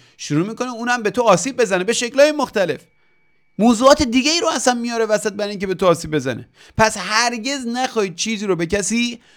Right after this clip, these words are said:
ثابت کنید، چون این کار اشتباهه. چون اینطوری انگار داری بهش میگی که آقا من از تو باهوشترم،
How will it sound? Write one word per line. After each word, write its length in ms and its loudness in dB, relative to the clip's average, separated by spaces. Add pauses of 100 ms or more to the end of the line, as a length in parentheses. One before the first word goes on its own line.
(120)
ثابت 580 2
کنید، 280 -2
چون 200 -8
این 160 -14
کار 240 -6
اشتباهه. 1000 2 (500)
چون 180 0
اینطوری 460 0
انگار 380 2
داری 220 -2
بهش 320 2
میگی 220 -4
که 120 2
آقا 220 2
من 200 -6
از 160 -6
تو 100 -2
باهوشترم، 880 2